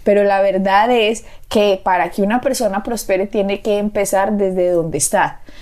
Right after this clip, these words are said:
Entonces yo quería que Rafael contara esto de la vida de él, porque el hecho de que Rafael ahora sea, eh, un empresario y maneje cinco empresas o seis empresas, no sé cuántas empresas, ¿seis más o menos?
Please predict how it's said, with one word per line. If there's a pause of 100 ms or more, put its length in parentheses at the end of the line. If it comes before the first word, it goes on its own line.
(140)
Entonces
yo
quería
que
Rafael
contara
esto
de
la
vida
de
él, (320)
porque
el
hecho
de
que
Rafael
ahora (160)
sea,
eh,
un
empresario
y
maneje (440)
cinco
empresas
o
seis
empresas,
no
sé
cuántas
empresas,
¿seis
más
o
menos?